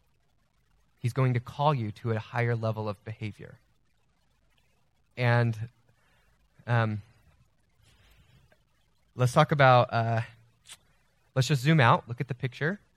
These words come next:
Can you think of anyone in the Bible who was called, um, uh, th-, a cho-, a chosen exile? He was, he was out of place with his own people,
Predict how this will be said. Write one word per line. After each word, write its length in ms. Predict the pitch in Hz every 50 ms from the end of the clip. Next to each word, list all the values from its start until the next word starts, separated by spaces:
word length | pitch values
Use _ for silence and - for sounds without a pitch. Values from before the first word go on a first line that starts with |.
| _ _ _ _ _ _ _ _ _ _ _ _ _ _ _ _ _ _
Can 160 | - - 143 147
you 80 | 156
think 280 | - - 208 214 - 185
of 300 | 165 147 143 135 123 120 - - - _ -
anyone 360 | 127 147 165 175 175 175 175
in 100 | 175 170
the 80 | 156
Bible 400 | 131 143 135 131 127 117 110 110
who 180 | 104 - 123 120
was 160 | 113 113 107
called, 520 | - - - 123 120 117 113 113 113 110 107 - _ _ _ _ _ _ _ _ _ _ _ _ _ _ _ _ _ _ _ -
um, 400 | 117 113 110 107 104 104 104 104 - _ _ _ _ _ _ _ _ _ _ _ _ _ _ _ _ _ _ _ _ _ _ -
uh, 300 | - 113 107 104 104 104 104 _ _ _ _ _ -
th-, 120 | 107 - _ -
a 80 | 117 117
cho-, 320 | - - - 160 151 139 - -
a 80 | 123 120
chosen 480 | - - - 160 160 143 156 156 - -
exile? 520 | 127 127 123 110 104 101 101 101 101 107
He 160 | 107 - 123 120
was, 340 | 113 110 107 - - - _ _ _ _ _ _ _ _ _ _
he 180 | _ - 123 120
was 240 | 117 117 110 - - - _ _ _ _ _ -
out 160 | 127 131 131
of 100 | 123 -
place 400 | - 139 135 139 147 - - -
with 120 | 127 -
his 140 | - 117 -
own 180 | 120 120 120 120
people, 480 | - 120 110 - - 101 107 117 120